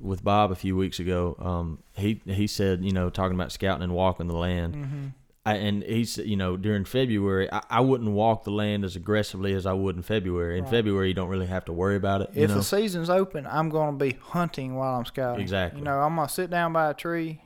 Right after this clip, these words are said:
Speaker 2: and I'm just gonna sit there a few minutes, see if I hear a turkey, and if not, I'm gonna get up, walk two hundred yards, and just look for sign as I
Speaker 1: Yeah.
Speaker 2: go, and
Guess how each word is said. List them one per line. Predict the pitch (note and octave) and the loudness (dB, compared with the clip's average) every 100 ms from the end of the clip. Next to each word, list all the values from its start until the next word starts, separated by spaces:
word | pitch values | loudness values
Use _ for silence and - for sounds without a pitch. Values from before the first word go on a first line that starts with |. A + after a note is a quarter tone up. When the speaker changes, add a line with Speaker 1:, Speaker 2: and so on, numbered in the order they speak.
| G#3 | -10
Speaker 2:
and | C#3 | -6
I'm | C#3 | -4
just | D3 | -4
gonna | D#3 C#3+ | -4 -4
sit | C3 F3 | -2 -4
there | E3+ D3+ | 2 2
a | |
few | D3+ D3 | 2 -4
minutes, | D3 C#3+ C#3 | -2 -4 -4
see | |
if | D#3 | -4
I | D#3 | -2
hear | E3 D#3+ | 0 -2
a | |
turkey, | - E3+ E3+ E3 D#3 | 2 0 2 -4 -4
and | C#3+ | -4
if | C3 | -4
not, | D#3 E3 E3 D3+ | 2 4 4 4
I'm | C3+ | -2
gonna | B2+ | -6
get | C#3+ D#3 | -4 2
up, | D#3+ D#3+ - - - - - _ - | 4 2 -2 -20 -20 -20 -20 _ 0
walk | D3 - | 0 2
two | E3+ D3 | -2 -2
hundred | D#3 D3+ C#3+ | 0 -2 2
yards, | D3+ D3+ D3 D3 C#3+ | 4 6 4 2 -2
and | C#3+ | -8
just | C#3+ | -2
look | D#3+ D#3+ | 0 0
for | D3+ | -2
sign | - D#3+ E3+ D#3+ C#3+ | -4 0 0 -2 -4
as | C3+ | -4
I | C3 | -4
Speaker 1:
Yeah. | |
Speaker 2:
go, | D3 E3 D#3 C#3 | 0 2 2 0
and | C3+ B2+ | -4 -8